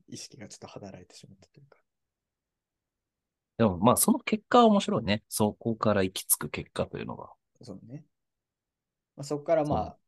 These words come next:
Speaker 2: う。
Speaker 1: もちろん当たり前だけど、じゃあ、か-、こう、でも露出する人の心境っていうのは何なんですかね、みたいな話にもやっぱなっていったし。
Speaker 2: あー、でも、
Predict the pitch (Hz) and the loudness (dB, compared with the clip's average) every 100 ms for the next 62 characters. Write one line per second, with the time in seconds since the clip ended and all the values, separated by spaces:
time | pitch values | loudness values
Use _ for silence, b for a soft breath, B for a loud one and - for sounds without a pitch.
0 | _ 117 107 110 104 101 107 101 101 104 | _ -20 -18 -16 -14 -12 -12 -12 -12 -12
1 | 104 120 147 143 _ _ _ _ - 143 | -12 -8 -8 -8 _ _ _ _ -6 -2
2 | 123 104 - - - - _ - 110 98 | -2 -4 -10 -18 -18 -18 _ -10 -10 -10
3 | - - - 349 320 156 107 110 107 - | -16 -20 -10 -6 -4 -6 -6 -6 -8 -10
4 | - 143 143 139 - 135 131 - B - | -10 -4 -2 -2 -4 -4 -4 -8 B -10
5 | - 139 143 - 220 - 226 - 156 143 | -4 -2 -2 0 0 0 -2 0 0 0
6 | 165 156 - 151 139 - - 131 131 147 | -4 -8 -8 -10 -10 -12 -12 -10 -10 -10
7 | 131 131 117 - _ _ - B - 120 | -14 -12 -12 -12 _ _ -20 B -8 -6
8 | 117 123 104 98 101 110 113 - 95 _ | -6 -6 -8 -12 -8 -6 -6 -10 -20 _
9 | - - _ _ _ _ 80 82 82 - | -20 -20 _ _ _ _ -12 -10 -8 -4
10 | 113 | -2